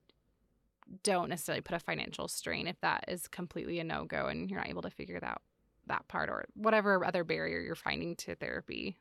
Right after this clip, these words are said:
like more traditional therapy. Okay, and then kind of our last section relating to the kind of alternative versions of therapy that are not quite as head-on. Um, there's also kind of this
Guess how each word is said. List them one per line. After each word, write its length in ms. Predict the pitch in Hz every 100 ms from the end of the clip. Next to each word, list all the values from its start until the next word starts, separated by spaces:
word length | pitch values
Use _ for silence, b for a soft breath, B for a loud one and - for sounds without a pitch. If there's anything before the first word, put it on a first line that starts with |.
| -
like 100 | -
more 100 | 175
traditional 380 | - 165 - 165
therapy. 500 | - - - - 180 - _ _ b b b b b _ -
Okay, 220 | 208 214
and 200 | 196 220
then 380 | 220 214 208 - _ _ 262 -
kind 120 | 208
of 60 | 208
our 120 | 190
last 440 | 180 175 214 -
section 840 | - - 196 - - 185 185 233 247 _ _ -
relating 500 | 233 202 175 185 190
to 520 | - 196 180 175 - - -
the 80 |
kind 160 | - 208
of 60 | -
alternative 560 | 185 - 185 175 185
versions 420 | 185 190 190 196 196
of 120 | 190
therapy 360 | 190 180 180 190
that 140 | 190
are 100 | 175
not 220 | 185 -
quite 240 | - - -
as 180 | 196
head-on. 520 | - 202 202 214 262 285 B B B -
Um, 260 | 202 196 190
there's 140 | 190
also 380 | - 180 175 202
kind 200 | - 190
of 80 | 170
this 200 | 175